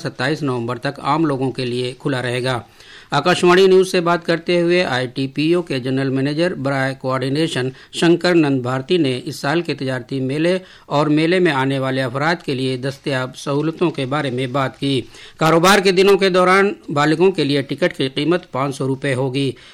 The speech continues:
بچوں کے لیے ٹکٹ کی قیمت گزٹڈ چھٹیوں سمیت ختم ہفتہ کے دوران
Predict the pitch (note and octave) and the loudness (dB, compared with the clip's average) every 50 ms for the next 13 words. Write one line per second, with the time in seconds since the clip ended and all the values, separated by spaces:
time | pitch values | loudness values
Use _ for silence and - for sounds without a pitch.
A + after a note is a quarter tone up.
0 | - - B2+ D3 D#3 D3+ - F#3+ F#3+ F3+ F#3 F3+ F3 E3+ F3+ F#3 F#3 - C#3 - | -14 -6 -4 -4 -4 0 2 4 4 4 6 4 6 6 6 4 4 2 -2 -2
1 | C#3 B2+ - - C3+ B2 - C#3+ D3 E3 F3 F#3+ F#3 - _ _ _ _ _ _ | -4 -4 -2 -4 -6 -4 -2 0 0 2 2 0 -2 -8 _ _ _ _ _ _
2 | _ _ _ _ _ _ _ - B2+ D#3 E3+ E3 F3+ E3+ G3 G3 F3+ - - D#3+ | _ _ _ _ _ _ _ -2 0 2 4 4 4 4 2 0 0 -2 -4 -4
3 | C#3 - D#3 F3 F3+ F3 - D#3+ D#3+ F3 F#3 F#3 F#3 - - E3+ E3+ - G#3 E3+ | -2 0 2 2 2 4 2 2 4 4 2 0 -2 -4 -4 -4 -2 -2 -2 -2
4 | C#3+ D3 C#3 - - F3 F3+ F3+ C#3+ B2+ C3 C3+ C3+ C#3 C#3 C#3 | -2 -2 -2 -2 -2 -2 -2 -2 -2 -2 0 2 2 2 2 0